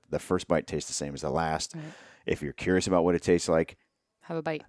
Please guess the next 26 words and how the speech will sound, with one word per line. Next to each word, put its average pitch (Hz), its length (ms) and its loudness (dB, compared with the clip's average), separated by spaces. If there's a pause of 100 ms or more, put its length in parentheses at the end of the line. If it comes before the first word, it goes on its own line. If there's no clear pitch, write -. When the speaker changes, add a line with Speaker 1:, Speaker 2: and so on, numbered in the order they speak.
(100)
Speaker 1:
I 120 120 8
always 110 200 8
share 90 180 4
yours, 69 360 -6
and 82 120 -2
I 85 60 0
know 90 120 4
it 85 60 0
pisses - 280 -4
you 71 80 -4
Speaker 2:
Oh, - 20 -6
Speaker 1:
off. - 240 -4
Speaker 2:
gosh, - 200 -14
it - 40 -10
Speaker 1:
So - 160 2
Speaker 2:
drives 82 180 4
me 78 80 -8
crazy. 147 380 -12
Speaker 1:
<laughs> - 760 0
Jen - 300 6
Speaker 2:
You - 80 -4
come 180 240 -2
over 165 200 0
with 151 220 -2
your - 120 -8
fork. - 560 -4